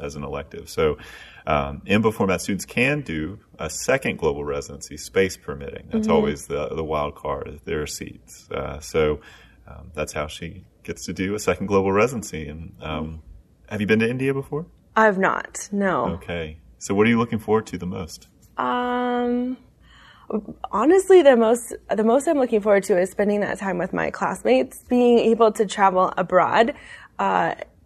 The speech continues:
Speaker 2: together as a group is an experience unlike anything else that I've experienced in my life. Um, I've certainly tr-, been able to travel for work, and, and this is not that.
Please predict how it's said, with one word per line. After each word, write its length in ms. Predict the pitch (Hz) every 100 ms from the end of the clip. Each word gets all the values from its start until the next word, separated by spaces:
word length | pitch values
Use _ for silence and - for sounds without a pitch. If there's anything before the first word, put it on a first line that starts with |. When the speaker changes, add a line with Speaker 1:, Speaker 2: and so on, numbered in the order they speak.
| _ _ _
Speaker 2:
together 600 | - 185 160 196 233 285 -
as 160 | 208
a 80 | 196
group 340 | 208 175 220 -
is 220 | 220 190 - -
an 240 | 202 180 - -
experience 640 | 214 - - 202 247 247 - - -
unlike 400 | 208 214 185 180
anything 420 | 196 196 196 180
else 180 | 151 - -
that 120 | -
I've 300 | 175 165 180 -
experienced 600 | 185 - 190 170 185 -
in 100 | -
my 140 | 110
life. 280 | 139 180 269 - - - - -
Um, 320 | 202 190 180
I've 140 | -
certainly 360 | 190 226 226 214
tr-, 120 | 208 -
been 160 | 202 202
able 240 | 185 185
to 120 | 180 190
travel 360 | 190 175 180
for 200 | 175 185
work, 340 | 160 160 233 220
and, 220 | 190 185
and 140 | 190 196
this 160 | 190
is 120 | 202
not 300 | 185 180 - 175
that. 300 | 165 165